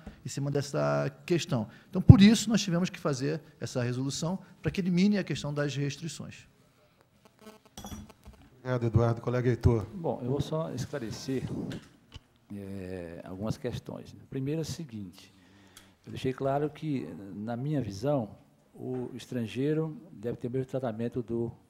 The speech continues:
Speaker 3: é, do brasileiro, né? Aliás, formado em insti-, em instituição estrangeira, mesmo brasileiro. É, segundo, é, não quis dizer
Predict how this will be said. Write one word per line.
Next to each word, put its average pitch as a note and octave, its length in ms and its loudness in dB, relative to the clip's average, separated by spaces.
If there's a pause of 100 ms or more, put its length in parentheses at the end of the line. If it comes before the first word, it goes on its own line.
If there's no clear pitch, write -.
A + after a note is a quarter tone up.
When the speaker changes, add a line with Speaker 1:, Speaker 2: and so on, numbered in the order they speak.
(140)
Speaker 3:
é, G2 380 -14
do F#2+ 100 -12
brasileiro, G#2+ 560 -2
né? D#2+ 120 -14 (120)
Aliás, G2+ 240 -2
formado A#2+ 560 2
em A2 40 2
insti-, - 280 -8
em G2+ 540 -10
instituição G#2 420 -8
estrangeira, B2+ 600 0
mesmo A#2+ 260 -4
brasileiro. A#2 480 -4 (1120)
É, G#2+ 720 -4
segundo, C3 720 4 (240)
é, A2 180 0
não C3+ 300 2
quis D3 420 -6
dizer C3 540 0